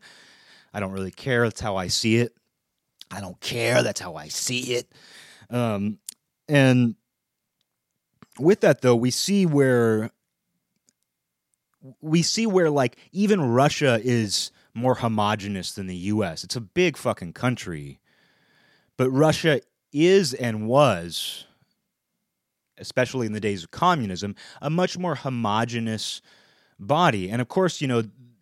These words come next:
when things are more homogenous than they are in the U S, for example, 'cause in the U S we see different skin color, different religions, different this and different that, and it's a lot more superficially obvious to us what the differences are between people. And those differences do exist,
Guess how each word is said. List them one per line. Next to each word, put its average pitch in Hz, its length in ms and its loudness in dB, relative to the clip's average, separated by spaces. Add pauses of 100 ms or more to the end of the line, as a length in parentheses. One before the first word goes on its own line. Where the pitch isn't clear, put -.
(280)
when 147 340 0
things 170 440 -4
are 175 200 2
more 160 220 2
homogenous 117 640 -2
than 113 140 -4
they 110 100 -4
are 110 220 0
in 98 80 -4
the 98 80 -6
U 101 200 0
S, 139 160 4
for 98 160 -8
example, 87 300 -12
'cause 104 140 -8
in 117 60 -8
the 120 60 -4
U 156 240 4
S 147 160 2
we 110 80 -6
see 104 240 -4
different 98 320 -8
skin 120 360 -4
color, 92 340 -2
different 90 320 -12
religions, 95 600 -8
different 92 340 -14
this 113 320 -4
and 92 100 -12
different 87 340 -14
that, 127 300 2 (440)
and 117 100 -4
it's 113 100 -6
a 127 60 -2
lot 131 180 4
more 117 200 -6
superficially 113 1040 -4
obvious 110 500 0
to 95 120 -14
us 95 260 -10
what 104 240 -4
the 95 80 -12
differences 98 560 -8
are 87 180 -8
between 107 480 -8
people. 104 400 -8
And 127 80 -6
those 151 140 -4
differences 175 420 -4
do 117 240 -2
exist, 104 720 -6